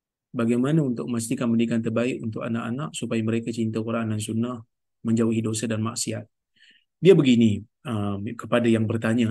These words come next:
eh, kepada tuan yang bertanya, Tuan Ahmad yang bertanya, sebenarnya mendidik anak-anak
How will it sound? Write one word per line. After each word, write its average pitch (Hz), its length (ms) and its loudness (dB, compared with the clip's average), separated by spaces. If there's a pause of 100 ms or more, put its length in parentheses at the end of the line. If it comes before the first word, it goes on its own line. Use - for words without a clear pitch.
eh, 156 60 -6
kepada 117 260 -4
tuan 131 240 0
yang 110 220 -2
bertanya, 110 500 -2 (800)
Tuan 113 220 0
Ahmad 131 400 -2
yang 117 100 -2
bertanya, 113 520 -2 (260)
sebenarnya 180 420 2
mendidik 170 320 4
anak-anak 143 460 -4